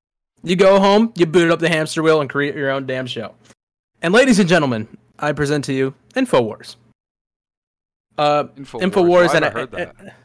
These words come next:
Speaker 1: I, huh?
Speaker 2: I've heard of that.
Speaker 1: I'm sure you ha-, it's also called the Alex, uh, InfoWars is, like, a website,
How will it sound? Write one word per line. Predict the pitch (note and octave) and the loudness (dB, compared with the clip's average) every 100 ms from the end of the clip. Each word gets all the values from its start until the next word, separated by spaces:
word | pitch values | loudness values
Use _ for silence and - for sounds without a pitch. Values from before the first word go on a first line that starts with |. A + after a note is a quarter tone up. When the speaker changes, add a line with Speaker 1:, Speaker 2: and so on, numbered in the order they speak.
| _ _ _ _ _ _ _ _ _ _ - | _ _ _ _ _ _ _ _ _ _ -6
Speaker 1:
I, | |
huh? | E3+ A3+ _ _ - | -6 -6 _ _ -12
Speaker 2:
I've | D#3 | -6
heard | D3 C#3 | -6 -6
of | |
that. | G2 F#2 - - - _ _ _ _ _ _ _ - C3+ _ D#3+ | -12 -16 -18 -20 -20 _ _ _ _ _ _ _ -20 -20 _ -10
Speaker 1:
I'm | C#3 | -6
sure | E3 | -2
you | F3 F#3 | 0 0
ha-, | - | -2
it's | D#3+ D#3 E3 D3+ | -6 -6 -6 0
also | E3 F#3 | 0 0
called | E3 E3+ D#3+ | -2 -2 0
the | D3 | 0
Alex, | D3 D#3+ - - | 2 0 -6 -6
uh, | F3+ | -6
InfoWars | - A3 A#3 A#3+ A#3 A#3 A3 | 0 2 4 4 6 4 2
is, | E3+ | -2
like, | E3 D3+ | -4 -2
a | |
website, | A#2+ B2 C#3+ E3+ F3 | -2 -2 -4 -8 -8